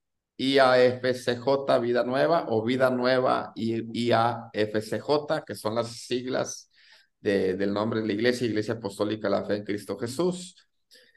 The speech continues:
Y ahí va a aparecer la página de la iglesia. Este, si, si ocupan ayuda espiritual, pues con gusto podemos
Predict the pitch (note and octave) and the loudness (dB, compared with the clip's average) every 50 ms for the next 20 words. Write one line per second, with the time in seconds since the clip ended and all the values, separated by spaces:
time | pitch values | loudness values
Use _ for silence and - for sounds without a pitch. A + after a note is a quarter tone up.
0 | _ _ _ - C3+ C#3 C#3 C#3 C3 B2+ B2+ C#3+ C#3+ C#3 C#3+ D3+ C#3+ C3+ A#2 A#2+ | _ _ _ -2 0 4 6 8 8 8 8 8 6 6 6 6 6 6 6 4
1 | B2+ C3+ C3 C3 - C3+ C3 - C#3+ C3+ B2+ A#2+ A2+ A2+ A#2+ B2 B2+ C#3+ E3 F#3+ | 2 2 2 2 2 2 0 0 -2 -4 -2 -2 -2 0 -2 -2 0 2 2 2
2 | F#3+ F3+ F3 - - E3 D#3 D#3 D#3 D3+ D3 D3 C3+ A#2+ A2+ - - - G#2+ G#2 | 2 2 0 -2 -2 -2 0 0 0 0 0 0 0 0 -4 -6 -8 -10 -10 -8
3 | - G#2+ G#2 G2+ G2+ G2+ G2 G2 G2+ G2 G2 - - - G#2 G#2 G#2 A#2+ A#2 A#2+ | -6 -4 -4 -2 -2 -2 -2 -2 -4 -6 -6 -8 -4 -4 -4 -2 -2 -2 2 2
4 | C3 C3 A#2+ A2+ G#2+ A#2 A#2+ B2 B2 A#2+ A#2 A2 G#2 G2+ - - _ G2+ G2+ G2 | 2 2 4 2 2 4 4 4 4 4 4 4 2 -2 -6 -8 _ -6 -6 -6
5 | G2+ G2+ A2+ B2 B2+ A#2+ A2+ A2+ G#2+ G2+ G2 - - - G2 G2 G2+ G#2 A2+ A#2+ | -4 2 4 6 6 4 4 0 -2 -2 -2 -4 -6 -6 -6 -6 -4 -2 -2 -2
6 | A#2+ A#2+ A2+ A#2 - - G2+ G2+ G2 G2+ A2 A2+ G#2 G2+ - - - - - | -2 -4 -6 -8 -4 -2 0 0 0 0 -2 -4 -4 -6 -8 -14 -18 -20 -20